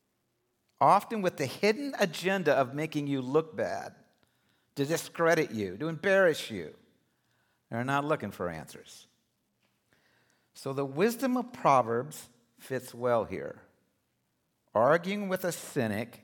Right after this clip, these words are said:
is like arguing with a fool. Don't do it, lest in the process you become like him.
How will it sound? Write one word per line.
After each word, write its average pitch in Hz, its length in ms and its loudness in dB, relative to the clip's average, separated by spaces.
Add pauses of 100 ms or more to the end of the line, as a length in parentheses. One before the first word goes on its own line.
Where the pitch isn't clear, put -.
is 107 180 -4
like 101 340 0
arguing 117 580 -2
with 120 180 -6
a 123 60 -6
fool. 87 560 -10 (1500)
Don't 117 360 2
do 127 260 0
it, 90 200 -6 (880)
lest 131 360 0
in 147 100 -2
the 131 60 0
process 120 880 0 (380)
you 135 200 0
become 135 320 2
like 127 280 4
him. 85 160 -8